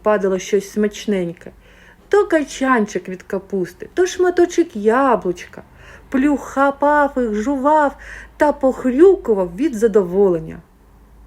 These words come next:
«А хто це рохкає?» — раптом запитала господарка. Плюх завмер від страху. Але йому пощастило. Якби тісто не почало вилазити з діжки, його неодмінно б знайшли.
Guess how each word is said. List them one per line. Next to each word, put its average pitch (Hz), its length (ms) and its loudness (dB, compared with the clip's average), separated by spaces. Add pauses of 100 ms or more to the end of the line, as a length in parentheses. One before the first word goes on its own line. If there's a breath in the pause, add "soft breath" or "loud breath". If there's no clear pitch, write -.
(220)
«А 440 60 2
хто 466 300 2
це 440 240 2
рохкає?» — 220 640 2
раптом 214 440 0
запитала 196 500 0
господарка. 180 840 -4 (680)
Плюх 165 240 -2
завмер 208 500 0
від 254 140 -8
страху. 175 560 -8 (580)
Але 196 320 2
йому 160 300 -4
пощастило. 269 800 -2 (480 soft breath)
Якби 233 360 2
тісто 294 480 -2
не 240 120 2
почало 277 480 -2
вилазити 220 600 2
з 170 60 -6
діжки, 392 560 -4 (380 loud breath)
його 277 300 4
неодмінно 277 760 4
б - 40 -4
знайшли. 285 640 -4